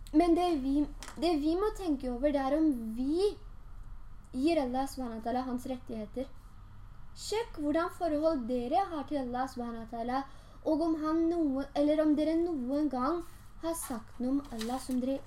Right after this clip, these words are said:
egentlig ikke burde ha sagt. Dette er det vi må tenke over. Vi fortsetter videre.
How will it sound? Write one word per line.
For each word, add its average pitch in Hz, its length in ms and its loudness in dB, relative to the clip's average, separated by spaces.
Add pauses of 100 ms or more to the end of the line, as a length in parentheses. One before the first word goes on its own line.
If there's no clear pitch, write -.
(120)
egentlig 240 480 -6
ikke 226 160 -6
burde 214 240 -6
ha 214 80 -6
sagt. 208 340 -12 (640)
Dette 359 320 -2
er 285 160 -2
det 262 160 0
vi 233 160 -6
må 247 160 -4
tenke 226 320 -6
over. 220 300 -4 (420)
Vi 403 220 6
fortsetter 370 480 -2
videre. 262 340 2